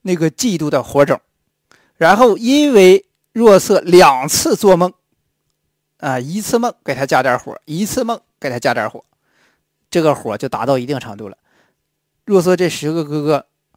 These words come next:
没有去压制自己心里这个嫉妒，反而任凭他发展，最后成为火灾了。那他们就开始拿出行动来了，对不对？他们的行动就是打算除掉他，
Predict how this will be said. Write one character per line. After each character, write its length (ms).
没 300
有 180
去 300
压 200
制 160
自 140
己 120
心 220
里 80
这 120
个 120
嫉 240
妒， 40
反 100
而 140
任 300
凭 180
他 140
发 200
展， 140
最 160
后 160
成 220
为 100
火 260
灾 220
了。 100
那 160
他 180
们 100
就 80
开 140
始 140
拿 120
出 140
行 260
动 140
来 140
了， 180
对 100
不 60
对？ 180
他 220
们 160
的 140
行 260
动 160
就 100
是 200
打 220
算 280
除 240
掉 200
他， 180